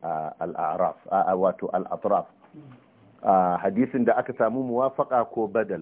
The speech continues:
nau'i ne na ulu wannan. Asalin abin da suke al-atraf kenan. Nau'i ne na ulu, dan ka gane wannan hadisin,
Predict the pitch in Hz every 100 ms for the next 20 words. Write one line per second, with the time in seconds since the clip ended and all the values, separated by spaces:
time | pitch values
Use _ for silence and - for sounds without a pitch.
0 | 80 113 143 113 110 117 117 98 101 92
1 | 90 87 80 _ _ _ - - - _
2 | _ _ - 135 147 143 143 120 120 113
3 | 113 95 107 87 90 80 90 92 - 78
4 | 69 - _ - 104 104 - - - _
5 | _ 85 101 113 101 107 110 113 107 98
6 | 92 87 107 117 113 95 110 120 117 107
7 | 117 107 98 85 110 120 107